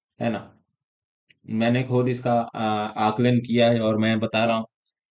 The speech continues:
कि I have also some sparks experience, uh, from my exams that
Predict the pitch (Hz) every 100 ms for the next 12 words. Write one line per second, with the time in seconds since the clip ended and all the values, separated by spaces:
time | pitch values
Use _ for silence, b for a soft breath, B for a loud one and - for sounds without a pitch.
0 | _ - 104 104 104 120 120 120 120 123
1 | 120 117 113 - 110 113 117 - 107 110
2 | 113 113 110 107 113 113 117 110 110 113
3 | 113 - 110